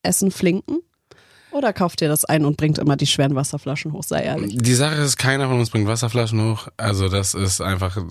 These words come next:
Speaker 2: das ist eine Illusion.
Speaker 1: <laughs>
Speaker 2: Wenn einer nett ist, bringt er noch so z-, eine Flasche extra mit oder so.
Speaker 1: <laughs>
Speaker 2: Ähm, nervig wird's dann bei Hauspartys. Also ich hatte, äh, ich hab meinen, ich hab den Vielleicht-Release gefeiert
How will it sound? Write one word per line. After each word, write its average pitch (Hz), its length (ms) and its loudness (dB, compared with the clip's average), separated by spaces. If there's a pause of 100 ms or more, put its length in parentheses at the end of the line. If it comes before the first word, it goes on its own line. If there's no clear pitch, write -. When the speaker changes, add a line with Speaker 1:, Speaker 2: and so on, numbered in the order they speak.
(140)
Speaker 2:
das 92 200 0
ist 92 160 -2
eine 87 120 0
Illusion. 92 560 0 (280)
Speaker 1:
<laughs> - 160 -6 (180)
Speaker 2:
Wenn 107 180 2
einer 110 240 0
nett 107 200 0
ist, 104 140 0
bringt 101 180 0
er 101 80 2
noch 98 160 0
so - 160 0
z-, - 280 -2
eine 98 260 0
Flasche 92 360 -2
extra 98 320 -2
mit 95 360 -2
oder 98 240 2
so. 101 300 0
Speaker 1:
<laughs> 277 40 6 (600)
Speaker 2:
Ähm, 98 480 2
nervig 120 380 0
wird's 113 200 0
dann 107 160 2
bei 95 160 2
Hauspartys. 110 760 -2
Also 98 220 -2
ich 98 160 0
hatte, 95 480 -2
äh, 92 120 -2
ich 92 120 0
hab 95 80 -4
meinen, 90 340 -2
ich - 100 -4
hab 143 120 -2
den 117 140 2
Vielleicht-Release 104 760 0
gefeiert 95 460 -4